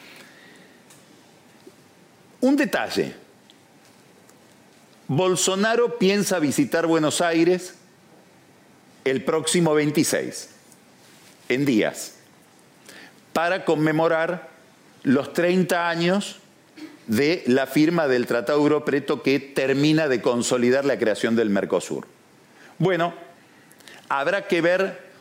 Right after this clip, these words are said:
cómo convive la presencia de Bolsonaro en Buenos Aires con este discurso que denuncia la arbitrariedad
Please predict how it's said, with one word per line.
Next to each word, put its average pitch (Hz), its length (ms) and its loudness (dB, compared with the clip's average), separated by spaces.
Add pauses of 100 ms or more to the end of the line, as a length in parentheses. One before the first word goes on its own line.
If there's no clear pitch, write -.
(180)
cómo 175 340 0
convive 147 480 2
la 143 160 2
presencia 151 540 -2
de - 20 2
Bolsonaro 127 800 0 (460)
en 135 180 0
Buenos 160 340 0
Aires 151 280 0
con 131 240 0
este 147 260 -2
discurso 139 840 -2 (680)
que 135 160 0
denuncia 147 600 2
la 127 120 0
arbitrariedad 135 1040 2